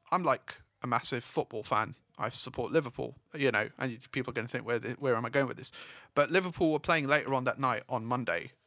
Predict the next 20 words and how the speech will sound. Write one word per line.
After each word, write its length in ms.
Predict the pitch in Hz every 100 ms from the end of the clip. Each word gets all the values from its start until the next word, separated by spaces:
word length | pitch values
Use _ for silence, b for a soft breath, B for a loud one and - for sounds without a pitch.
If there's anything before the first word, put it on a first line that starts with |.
| -
um, 520 | 120 107 107 95 - _ _ -
and 180 | 127 -
I 100 | 139
usually 320 | 151 127 139 135
watch 300 | 139 - -
all 180 | 131
their 100 | -
matches. 600 | 123 123 - - 123 - -
So 160 | 127 110 139
I 80 |
sat 240 | 131 151 -
down 180 | 139 123
and 80 |
watched 240 | 123 - -
the 80 | 123
match. 380 | 117 - - B B B B B _ _
Team 220 | - 185
didn't 200 | 151 139
play 180 | 127 139
well. 320 | 127 127 123